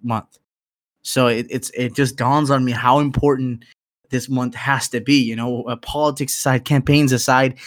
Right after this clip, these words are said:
everything else aside. And it's two days later and nobody's talking about it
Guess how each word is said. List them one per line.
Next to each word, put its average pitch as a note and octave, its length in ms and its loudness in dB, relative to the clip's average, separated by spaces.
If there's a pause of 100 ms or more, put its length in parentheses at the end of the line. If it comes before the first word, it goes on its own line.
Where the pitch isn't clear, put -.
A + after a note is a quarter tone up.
(140)
everything D3+ 380 2
else C3 160 0
aside. B2+ 540 2 (320)
And B2 240 -4
it's B2 320 -6
two F#3+ 240 -6
days D3+ 340 4
later D#3 300 2
and A#2+ 220 -2
nobody's C#3+ 420 0
talking D#3+ 400 -4
about A2+ 300 -8
it - 140 -16